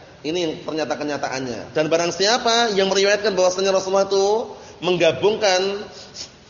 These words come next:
antara haji dan umrah, maka inilah kenyataannya, realitanya. Berarti kesimpulannya, berbe-, perbedaan riwayat tadi itu kesimpulannya ternyata Rasulullah itu hajinya haji qiran. Paham belum?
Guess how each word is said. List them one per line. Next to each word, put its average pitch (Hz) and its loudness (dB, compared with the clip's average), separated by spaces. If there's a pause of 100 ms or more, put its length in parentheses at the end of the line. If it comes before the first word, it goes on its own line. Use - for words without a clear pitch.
(200)
antara 180 2
haji 170 2
dan 170 2
umrah, 190 0
maka 175 -2
inilah 185 0
kenyataannya, 151 0
realitanya. 131 -2
Berarti 120 0
kesimpulannya, 147 -2 (640)
berbe-, 165 0
perbedaan 160 0
riwayat 170 2
tadi 156 0
itu 214 0
kesimpulannya 185 -2
ternyata 180 0
Rasulullah 180 0
itu 196 0
hajinya 147 0
haji 135 -6
qiran. 135 0 (640)
Paham 131 -4
belum? 147 0